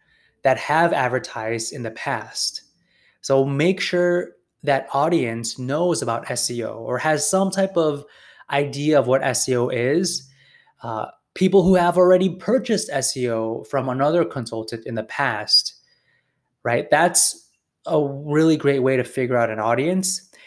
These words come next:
is to figure out who are the people who already know about it and who have already purchased something around that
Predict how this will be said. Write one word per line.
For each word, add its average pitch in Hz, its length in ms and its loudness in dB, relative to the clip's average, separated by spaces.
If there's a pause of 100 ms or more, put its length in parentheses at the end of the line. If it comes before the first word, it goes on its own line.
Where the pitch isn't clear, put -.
(120)
is 196 160 4
to 226 100 4
figure 180 340 4
out 160 300 4 (520)
who 170 800 2 (320)
are 151 180 4
the 165 100 0
people 143 500 0
who 139 220 -4
already 131 320 0
know 127 680 -4 (380)
about 180 340 4
it 202 220 0 (340)
and 147 220 2
who 160 120 -2
have 147 160 2
already 135 200 0
purchased 143 720 -6
something 131 580 -4
around 110 360 -6
that 107 300 -4